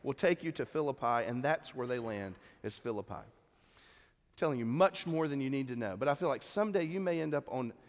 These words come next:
uh, on Jeopardy or on, uh, Who Wants to Be a Millionaire, and you'll feel like you need to tithe on it because you learned right here. But Philippi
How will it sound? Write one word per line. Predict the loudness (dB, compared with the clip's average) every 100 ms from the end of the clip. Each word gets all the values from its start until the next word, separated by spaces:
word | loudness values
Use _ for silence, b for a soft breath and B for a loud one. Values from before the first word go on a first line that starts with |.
| b
uh, | -4 -2 0
on | -2 -4
Jeopardy | 0 2 4 2 -2 -2 -4
or | -4 -2 -2 -2
on, | -2 -2 -2
uh, | 0 0 2
Who | 2
Wants | 2 2 0 -4
to |
Be | 2 2
a |
Millionaire, | 4 4 4 2 2 2 0 -6 B B B
and | 2
you'll | 4 4
feel | 6
like | 8 8
you | 6
need | 0 2
to |
tithe | 0 6 6 6 4
on | 0 -2
it | -2
because | 0 0 0
you | 0 2
learned | 6 8 8 6
right | 2 4
here. | 4 2 B B B B B B
But | 2
Philippi | 2 2 6 8 8 6 6 6 2